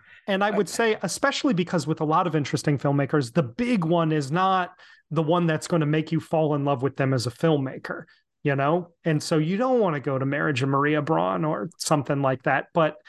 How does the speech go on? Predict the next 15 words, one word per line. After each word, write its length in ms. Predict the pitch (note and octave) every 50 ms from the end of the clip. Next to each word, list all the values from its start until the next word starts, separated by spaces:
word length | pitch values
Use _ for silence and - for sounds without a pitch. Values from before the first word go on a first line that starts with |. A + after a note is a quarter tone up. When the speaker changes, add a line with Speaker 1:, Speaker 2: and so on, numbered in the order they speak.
| - - - - _ -
Speaker 1:
in 120 | F#3 F3
this 180 | G3 A3+ A3+ -
case, 320 | - - E3+ D#3 D#3 -
I 60 | D#3+
think 320 | D3+ - F3+ D#3+ C3 C3 B2+
this 200 | D#3+ D#3+ D#3+ -
trilogy 520 | - - D#3+ D#3+ D3+ D3+ D3 B2 C3 C#3
is 120 | C#3+ C3+ B2+
a 60 | C#3
really 320 | B2 C3+ D3 C#3+ C#3 C#3+
great 300 | B2+ A#2+ C3+ C3 C3+ -
place 280 | _ - C3+ C3 B2+ -
to 100 | - D3
start. 400 | - - - - - - - - _ _ _ _ _ _ _ _ _ _ _ _ _ _ _ _ _ -
Speaker 2:
Sure. 340 | - - - C3 - C#3+